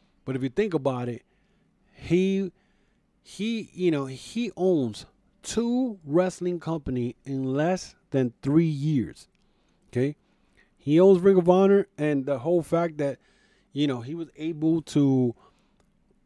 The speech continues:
grab Ring of Honor Supercard what, from, from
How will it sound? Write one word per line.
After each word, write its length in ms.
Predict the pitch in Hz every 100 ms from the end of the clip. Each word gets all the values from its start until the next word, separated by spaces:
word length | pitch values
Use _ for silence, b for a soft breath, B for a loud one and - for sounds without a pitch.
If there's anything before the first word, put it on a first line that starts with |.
| 123 120
grab 360 | 147 175 185 - -
Ring 240 | 135 170
of 80 | 175
Honor 140 | 170
Supercard 680 | 131 175 143 - 135 113 107
what, 320 | 113 113 -
from, 400 | - 123 117 110 -
from 540 | - 120 110 110 104